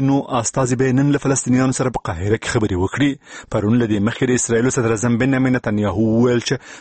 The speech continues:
تر څو چې له غزې څخه د اسرائیلو پر خاوره د توغندیو ویشتل دوام ولري،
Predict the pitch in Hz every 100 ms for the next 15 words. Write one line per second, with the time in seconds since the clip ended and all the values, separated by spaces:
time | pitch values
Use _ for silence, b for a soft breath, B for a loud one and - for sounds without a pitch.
0 | - 123 - 160 151 113 98 98 127 143
1 | 135 135 143 - 104 117 143 - 113 -
2 | 131 117 95 101 110 95 92 110 135 107
3 | 104 - 123 98 98 127 143 143 139 143